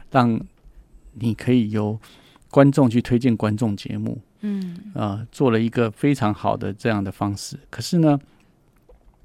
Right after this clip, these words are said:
Speaker 1: 当第二个竞争对手、第三个竞争的对手进来的时候，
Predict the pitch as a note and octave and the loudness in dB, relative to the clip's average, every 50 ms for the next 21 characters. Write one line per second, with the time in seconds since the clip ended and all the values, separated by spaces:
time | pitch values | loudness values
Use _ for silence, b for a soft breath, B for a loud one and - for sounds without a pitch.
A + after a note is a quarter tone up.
0 | - - - - - F3 F3 E3+ E3+ G#3 F3 D#3+ C3+ C3 B2 - C#3+ C3 B2 B2+ | -20 -20 -10 -2 2 2 4 4 8 8 8 8 8 6 4 4 4 4 6 6
1 | C3 C3 C3+ A#2 G#2+ G2 A2+ D3 C#3 - D#3+ D3 B2+ A#2+ C3 C#3 C#3 B2+ A#2+ A#2 | 4 4 4 2 2 0 -2 -2 -2 0 2 2 2 4 4 4 4 4 2 2
2 | G2+ - - C3+ A2+ G2 - - G2 F#2+ b b b b b b b b b - | 0 0 0 0 0 0 -4 -8 -8 -10 b b b b b b b b b 2
3 | - E3 C3+ A2+ G#2 G2+ G2 G2 F2+ - - G#2+ - - A#2 A#2 A#2 G#2+ | 4 6 6 6 4 2 -2 -4 -6 -8 -12 -12 -8 -6 -4 -4 -4 -6